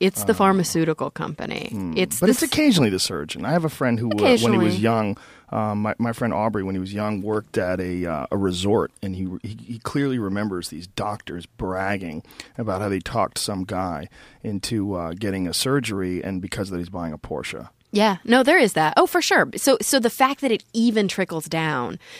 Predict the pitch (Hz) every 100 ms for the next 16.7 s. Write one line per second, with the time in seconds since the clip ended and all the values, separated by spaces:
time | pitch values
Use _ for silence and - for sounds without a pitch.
0 | - 233 190 190 180 175 170 165 165 165
1 | 160 - 120 127 - 151 - - - 208
2 | 208 202 190 185 190 170 - - - 208
3 | 196 180 165 160 147 151 151 156 160 160
4 | 165 160 156 151 151 - 147 147 156 156
5 | 156 147 135 123 - 147 143 - 156 156
6 | 151 185 165 139 - - - 160 156 -
7 | 170 165 147 - - - - 202 226 -
8 | 226 247 226 208 185 175 160 156 156 156
9 | 135 185 214 - - _ _ _ _ -
10 | 320 339 294 247 240 220 202 202 190 -
11 | 208 190 185 - 190 - 160 160 170 -
12 | 160 131 139 170 - - 165 160 160 156
13 | 170 175 190 214 - 160 156 160 208 233
14 | 240 - 190 202 - 180 - 165 165 156
15 | - 147 151 - 170 180 214 - 202 -
16 | 175 165 165 147 - 139 110